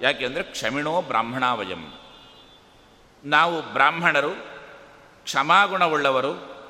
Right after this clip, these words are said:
ಆದ್ರಿಂದ ನಿನ್ನನ್ನ ಸಂಹಾರ ಮಾಡೋದಿಲ್ಲ, ಪ್ರಾಣಭಯ ಬೇಡ. ನನಗೆ ನಿನ್ನ ಮೇಲೆ ಒಂದು ರೀತಿಯಾಗಿರ್ತಕ್ಕಂತಹ ಮಮಕಾರ ಇದೆ, ಹಿಂದಿನ ನೆನಪಿದೆ. ಆ ಅಗ್ನಿವೇಶ್ಯರ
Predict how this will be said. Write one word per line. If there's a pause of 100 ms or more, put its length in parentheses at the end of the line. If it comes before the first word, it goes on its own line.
(160)
ಆದ್ರಿಂದ
ನಿನ್ನನ್ನ (840)
ಸಂಹಾರ
ಮಾಡೋದಿಲ್ಲ,
ಪ್ರಾಣಭಯ
ಬೇಡ. (2000)
ನನಗೆ
ನಿನ್ನ
ಮೇಲೆ (1080)
ಒಂದು
ರೀತಿಯಾಗಿರ್ತಕ್ಕಂತಹ
ಮಮಕಾರ
ಇದೆ, (840)
ಹಿಂದಿನ
ನೆನಪಿದೆ. (1200)
ಆ
ಅಗ್ನಿವೇಶ್ಯರ